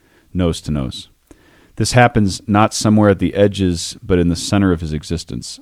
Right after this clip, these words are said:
so that the call becomes a turning point in his life. This event of the election constitutes the sole center, meaning, and purpose of the whole book, the exercises, and surrounded with much prudent advice. The rest of the exercises merely have to do with sharing Christ's path."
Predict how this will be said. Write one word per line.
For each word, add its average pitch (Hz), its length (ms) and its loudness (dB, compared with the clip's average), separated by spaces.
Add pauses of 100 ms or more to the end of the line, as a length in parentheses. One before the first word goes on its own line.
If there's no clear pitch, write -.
so - 180 -10
that 82 160 -6
the 90 60 -6
call 98 320 2
becomes 87 400 -2
a 85 60 -4
turning 107 400 0
point 85 400 -4
in 82 160 -6
his 69 160 -8
life. 58 400 -10 (720)
This - 180 -4
event 98 280 2
of 110 60 -2
the 107 60 2
election 90 420 0
constitutes 87 600 -6
the 82 80 -12
sole 101 320 0
center, 110 440 0 (440)
meaning, 95 400 2
and 87 180 -6
purpose - 340 -6
of 80 80 -6
the 80 100 -4
whole 85 160 -2
book, 69 280 -8
the 64 100 -8
exercises, 76 640 -8 (420)
and 95 180 0
surrounded 95 760 2 (400)
with 92 200 -2
much 107 280 2
prudent 90 260 0
advice. 71 520 -6 (240)
The 92 80 -4
rest 107 220 2
of 95 80 -4
the 95 100 2
exercises 87 680 0 (360)
merely 101 300 6
have 92 160 2
to 82 80 -10
do 82 120 0
with 80 100 -4
sharing 76 360 -4
Christ's - 320 -10
path." - 360 -12